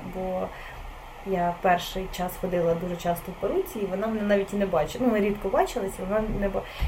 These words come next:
вона каже: "Я навіть боюсь заходити в Instagram, а, щоб побачити тебе без волосся". Тобто, <laughs>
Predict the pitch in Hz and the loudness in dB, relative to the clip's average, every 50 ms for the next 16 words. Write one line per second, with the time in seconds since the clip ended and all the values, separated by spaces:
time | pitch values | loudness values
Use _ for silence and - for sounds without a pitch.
0 | - - - 202 196 190 - 240 240 240 214 202 196 196 196 190 - - - - | 0 0 0 -2 0 2 4 4 4 4 4 4 4 4 4 2 -2 -6 -10 -8
1 | - 208 196 196 185 190 214 254 294 277 233 233 226 240 220 214 214 214 220 214 | -2 0 0 0 0 0 0 0 2 2 0 0 2 2 2 2 2 2 2 2
2 | 202 202 - - 208 202 185 185 175 170 175 - - - - - - - - - | 2 0 0 0 0 0 2 0 -2 -2 -4 -4 -8 -10 -14 -12 -6 -2 0 2
3 | 185 185 185 185 185 185 190 185 - - 190 - - 190 185 196 214 233 233 - | 2 2 0 -4 -4 -4 -4 -2 -2 -2 -2 0 0 2 4 6 6 6 4 2
4 | 214 - 196 190 - 180 180 190 - 185 185 180 185 185 180 175 160 165 - - | -2 -2 -2 -2 0 0 0 0 0 0 -2 -4 -4 -2 2 2 2 2 0 -4
5 | 190 196 - 180 - - 190 180 - - - - - - - - - 247 - - | -6 -6 -6 -8 -8 -4 -4 -4 -4 -4 -8 -10 -10 -10 -8 -2 2 4 4 4
6 | - - 262 247 | 6 6 6 6